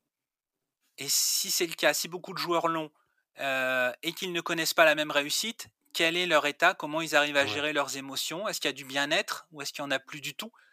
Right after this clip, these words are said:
Speaker 1: Parce que, euh, on, est-ce qu'on sent beaucoup de bien-être quand on les voit travailler ou quand on les voit, euh,
Speaker 2: Mhm.
Speaker 1: euh, échanger par rapport à leur niveau de performance ? C'est une question qu'on peut se poser et
Speaker 2: Ouais.
Speaker 1: j'ai un peu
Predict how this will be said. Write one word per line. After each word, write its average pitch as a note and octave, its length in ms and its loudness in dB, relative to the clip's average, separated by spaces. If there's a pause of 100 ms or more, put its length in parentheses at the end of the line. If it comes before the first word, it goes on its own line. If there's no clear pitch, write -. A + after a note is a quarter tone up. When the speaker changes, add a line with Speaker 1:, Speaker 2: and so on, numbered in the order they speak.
(480)
Speaker 1:
Parce C#3+ 200 0
que, F3 300 0 (340)
euh, B2+ 880 -2 (360)
on, C#3+ 460 -8 (100)
est-ce F3+ 200 0
qu'on A3+ 140 -8
sent G#3+ 220 2
beaucoup E3+ 300 -8
de D#3+ 60 -16
bien-être D#3 580 0
quand C3 220 -10
on C3+ 60 -10
les C3+ 120 -8
voit C3+ 180 0
travailler C#3 640 -2
ou D3+ 80 -10
quand C#3 260 -8
on C3+ 80 -10
les C3+ 140 -10
voit, C3+ 380 2
euh, A#2 280 -6 (360)
Speaker 2:
Mhm. A2 160 -12
Speaker 1:
euh, B2 640 0
échanger D#3 580 2
par D#3 160 4
rapport C#3 320 2
à C3+ 80 6
leur C3 160 -2
niveau C3 240 -6
de A#2+ 60 -12
performance ? C#3+ 800 0 (1500)
C'est - 140 0
une D#3+ 100 -4
question F#3+ 320 0
qu'on F3+ 140 -4
peut F3+ 140 2
se - 100 0
poser D#3 460 0
et C#3+ 380 -4
Speaker 2:
Ouais. G2 240 -16
Speaker 1:
j'ai C#3 200 2
un E3+ 120 6
peu F3+ 580 -4